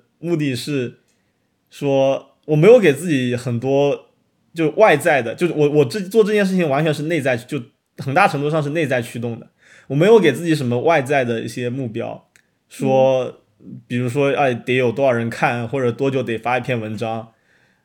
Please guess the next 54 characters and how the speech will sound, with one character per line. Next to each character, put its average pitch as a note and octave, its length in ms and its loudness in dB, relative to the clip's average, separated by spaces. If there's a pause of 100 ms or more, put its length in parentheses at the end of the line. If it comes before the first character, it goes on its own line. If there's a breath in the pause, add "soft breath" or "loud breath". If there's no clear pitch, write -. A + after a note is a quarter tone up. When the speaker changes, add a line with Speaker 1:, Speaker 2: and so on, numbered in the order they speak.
Speaker 2:
嗯。 A3 100 -10
Speaker 1:
呃， A#2 260 -2
而 B2 80 2
是 D#3 140 0
说 D3+ 180 4
我 B2 260 2
单 D#3 300 0
纯 D3+ 160 -2
觉 A#2 140 -2
得 B2+ 100 0
说， B2 400 0 (140 soft breath)
如 E3+ 180 2
果 G#3+ 100 10
我 E3 120 6
有 D#3 100 6
东 C3+ 140 -4
西 C#3 80 -4
想 A#2 180 -4
说， A#2 480 -10
我 A2+ 80 -10
就 A2 100 -4
发； G#2 380 -10 (240)
没 C3 160 0
有 D3 80 4
东 C3+ 120 -2
西 C#3 40 -2
想 A#2 160 0
说， A2 140 -8
我 G#2+ 80 -10
就 A#2 100 -4
不 A2+ 160 -8
发。 G#2+ 260 -14 (280 soft breath)
我 C3+ 100 -4
觉 D#3 80 4
得 G#3+ 60 6
是 A3 160 0
这 C#4 160 -4
种 C3+ 180 0
心 F#3 260 -4
态 F#3+ 480 -2
导 A2 200 -2
致 C3 140 -4
了， C3 180 0
就 B2+ 120 -4
是 A#2+ 60 -2
说， A#2+ 540 -4
你 C3+ 160 -6
就 F3+ 160 2
算 F#3+ 120 2
有 C3 140 2
一 A2+ 60 -2
段 C#3+ 180 -2
时 A#2+ 100 -4
间 B2+ 320 -4